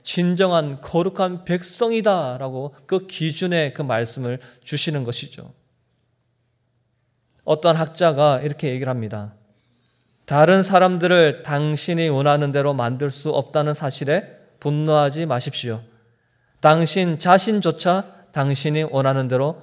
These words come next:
만들 수 없기 때문입니다." 성도 여러분, 내가 남들을 용서하지 않고 사랑하지 않으면 그것이 부메랑이 돼서 나에게 돌아온다는 것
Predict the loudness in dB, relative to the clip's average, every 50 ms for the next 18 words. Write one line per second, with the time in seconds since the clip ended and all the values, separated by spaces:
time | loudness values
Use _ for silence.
0 | -16 -10 -4 -2 -2 -2 -2 -2 -4 -4 -4 -4 -6 -6 -6 -6 -8 -12 _ -4
1 | -4 -4 -4 -6 -8 -8 -6 -6 -8 -10 -14 _ -8 -8 -6 -6 -6 -6 -8 -8
2 | -10 -10 -12 -14 -14 -14 -16 -18 -20 -20 _ _ _ _ _ _ _ _ _ _
3 | _ _ _ _ _ _ _ _ _ _ _ _ _ _ _ _ _ _ _ _
4 | _ _ _ _ _ _ _ _ _ _ _ _ _ _ _ _ _ _ _ _
5 | _ _ _ _ _ _ _ _ _ -12 -8 -4 -2 -2 -2 -2 -4 -6 -8 -10
6 | -16 _ _ _ _ _ _ _ _ _ _ _ _ _ _ _ _ _ _ _
7 | _ _ _ _ _ 0 2 4 4 6 6 6 6 6 6 4 2 2 2 4
8 | 4 6 6 4 4 2 2 4 4 4 4 4 2 2 2 0 -4 -2 0 0
9 | 2 2 0 -2 -4 -8 -10 -4 0 2 4 4 4 4 2 0 -4 -4 -4 -4
10 | -2 -2 -2 -2 -2 -2 -2 -2 -4 -6 -10 -14 -18 _ _ _ _ _ -6 0
11 | 2 4 4 2 2 0 0 2 2 2 0 -2 -2 0 2 2 4 4 4 4
12 | 4 2 2 0 -2 -2 -4 -2 0 0 0 0 0 -2 -4 -4 -4 -2 0 0
13 | 0 0 -2 -2 -4 -4 -4 -4 -6 -6 -8